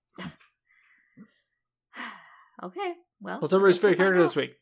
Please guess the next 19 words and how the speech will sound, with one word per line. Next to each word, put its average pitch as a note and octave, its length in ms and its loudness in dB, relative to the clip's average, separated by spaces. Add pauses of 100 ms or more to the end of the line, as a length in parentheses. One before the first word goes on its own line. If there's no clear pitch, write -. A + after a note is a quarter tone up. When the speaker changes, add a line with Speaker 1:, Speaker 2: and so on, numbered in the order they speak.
(1000)
Speaker 1:
out. B3+ 880 -2
Speaker 2:
week? G#3+ 80 -8
Speaker 1:
Um, G3+ 260 0
Tsunade E4+ 360 -2
in A#3 460 -2
Speaker 2:
Mm-hmm. - 240 -12
Speaker 1:
this F#3+ 300 -10
episode. D3+ 800 -8
Speaker 2:
Mm-hmm. - 800 -16
Speaker 1:
Um, E3 320 -2
but A3+ 120 4
I A3 80 8
do A3+ 180 -4
like A#3 220 0
that F3 140 0
Itachi D#3+ 520 -4
is D3 160 -10
just D3+ 160 -12
like, - 220 -4